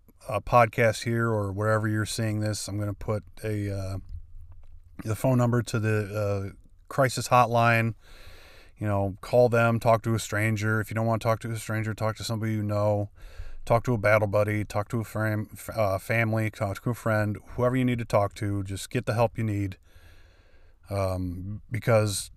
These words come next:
you might not believe it. You, you will be missed, and leaving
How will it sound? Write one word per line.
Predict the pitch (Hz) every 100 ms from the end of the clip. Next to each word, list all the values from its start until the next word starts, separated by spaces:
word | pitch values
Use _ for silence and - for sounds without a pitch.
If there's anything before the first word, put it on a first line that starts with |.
| -
you | 123 117
might | 123 131
not | 127 117
believe | 123 127 110
it. | 101
You, | 101 117 104 - _ - -
you | - 120
will | 110 110 123
be | 117 120
missed, | 117 90 - - - - - -
and | 117 110 104 101 101 95 - -
leaving | 104 110 117 120 113